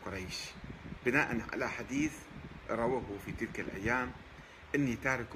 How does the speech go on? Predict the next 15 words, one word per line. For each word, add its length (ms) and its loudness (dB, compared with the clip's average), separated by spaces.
فيكم 280 -2
الثقلين 680 0
أو 100 0
الثقلين، 680 2
كتاب 340 2
الله 380 0
وأترتي"، 580 -2
والذي 320 8
استفاد 480 2
منه 220 2
العباسيون 840 0
في 100 4
بناء 500 4
شرعيتهم 880 0
الدينية 540 -2